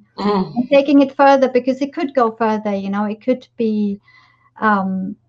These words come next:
Speaker 2: it could have another round of a larger invitation of global
Speaker 1: Children.
Speaker 2: participation.
Speaker 1: Children.
Speaker 2: Ab-, absolutely, yeah.
Speaker 1: I can see this for, you know, in, in schools, if schools were open for this, which, you know, that's a whole other topic,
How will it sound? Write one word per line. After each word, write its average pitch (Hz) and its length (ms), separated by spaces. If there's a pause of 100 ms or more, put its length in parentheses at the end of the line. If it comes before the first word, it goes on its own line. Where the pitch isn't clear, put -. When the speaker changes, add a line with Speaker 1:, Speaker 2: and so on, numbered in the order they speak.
(120)
Speaker 2:
it 233 120
could 285 140
have 247 160
another 233 360
round 214 440
of 208 160
a - 20
larger 208 600 (340)
invitation 254 1160
of 220 300
global 233 260
Speaker 1:
Children. 359 720
Speaker 2:
participation. 415 520 (500)
Speaker 1:
Children. 269 800 (140)
Speaker 2:
Ab-, 247 100
absolutely, 220 760
yeah. 214 320 (480)
Speaker 1:
I 208 160
can 262 180
see 294 320
this - 340
for, 220 140 (180)
you 240 140
know, 214 140
in, 202 240
in 214 140
schools, 254 540
if 214 100
schools 247 400
were 214 120
open 226 420
for 214 120
this, 185 380
which, 196 300
you 202 100
know, 180 160
that's - 240
a 202 40
whole 202 240
other 196 180
topic, 190 520